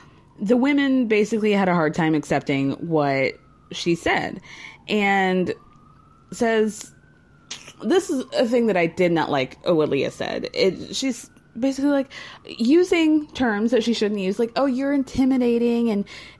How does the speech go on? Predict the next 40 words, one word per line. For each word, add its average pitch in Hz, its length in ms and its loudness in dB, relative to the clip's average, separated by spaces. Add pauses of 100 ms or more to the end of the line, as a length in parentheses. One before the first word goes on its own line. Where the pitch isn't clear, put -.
I 165 180 0
would 262 240 2
be 247 180 2
afraid 190 400 2
to 208 80 2
go 180 180 2
up 165 160 0
against 160 480 -4
you, 175 380 2
and, 160 160 -2 (380)
you 185 100 -2
know, 165 180 -2
I 135 160 0
don't 262 140 2
wanna 254 200 2
go, 208 240 2
come 202 240 0
up 180 120 -2
against 175 360 -2
you, 175 240 4
and, 180 200 -2
like, 175 300 -2
you 220 160 0
should 254 160 -4
just 233 200 -4
be 233 120 0
aware 180 340 2
of 175 120 -4
your 170 120 0
power." 139 640 -6 (320)
And 262 400 0 (180)
that 320 320 0
is, 359 180 -2
like, 294 500 -4 (240)
fuck 208 360 -2
off. - 540 -8
You 254 140 0
know, 269 220 0
like, 254 360 -2 (2000)
to - 180 -4